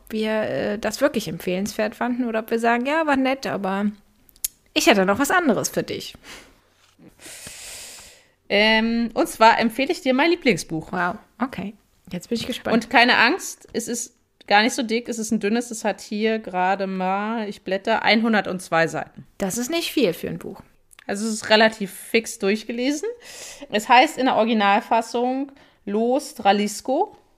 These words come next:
Speaker 2: und ist neunzehnhundertdreiundneunzig in Italien veröffentlicht worden.
Speaker 1: Okay.
Speaker 2: Keine Angst, du musst es nicht auf Italienisch lesen.
Speaker 1: Vielen Dank.
Speaker 2: Ähm, es heißt Eine Welt für Madura.
Speaker 1: Okay.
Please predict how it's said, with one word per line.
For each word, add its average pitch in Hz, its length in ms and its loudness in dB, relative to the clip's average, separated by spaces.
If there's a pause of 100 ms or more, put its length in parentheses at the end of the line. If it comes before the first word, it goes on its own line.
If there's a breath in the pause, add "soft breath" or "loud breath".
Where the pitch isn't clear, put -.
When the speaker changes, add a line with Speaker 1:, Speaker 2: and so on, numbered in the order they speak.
(320)
Speaker 2:
und 202 360 -4
ist - 400 -6
neunzehnhundertdreiundneunzig 220 1200 2
in 196 60 -4
Italien 190 480 2
veröffentlicht 160 600 -8
worden. 156 120 2
Speaker 1:
Okay. 185 260 -2 (880 soft breath)
Speaker 2:
Keine 196 280 6
Angst, 208 220 -2
du 208 40 0
musst 196 180 -4
es - 140 -10
nicht 180 380 -2
auf 156 160 0
Italienisch 143 560 -6
lesen. 151 420 -6 (160)
Speaker 1:
Vielen 180 300 -4
Dank. 175 400 -4 (260)
Speaker 2:
Ähm, 202 520 0
es - 220 -2
heißt 220 360 6
Eine 202 220 2
Welt 214 220 4
für 269 140 -2
Madura. 208 720 2
Speaker 1:
Okay. 185 460 -6